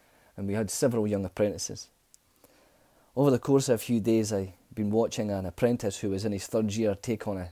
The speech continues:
challenging project, and he completed it to a fantastic standard. Such a sa-, standard that I would expect from a fully trained, experienced fabricator and not someone in their third year.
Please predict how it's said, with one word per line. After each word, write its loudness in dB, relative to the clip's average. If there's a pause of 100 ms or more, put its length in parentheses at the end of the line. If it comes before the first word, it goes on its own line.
challenging 0
project, 0
and -10 (560)
he -8
completed -2
it 0
to -2
a -4
fantastic -8
standard. -8 (720)
Such -2
a -4
sa-, -4
standard 2
that 2 (260)
I 4
would 2
expect 0 (640)
from 0
a 0
fully 0
trained, -2
experienced -2
fabricator 0
and -4
not 0
someone -2
in -4
their -8
third -6
year. -6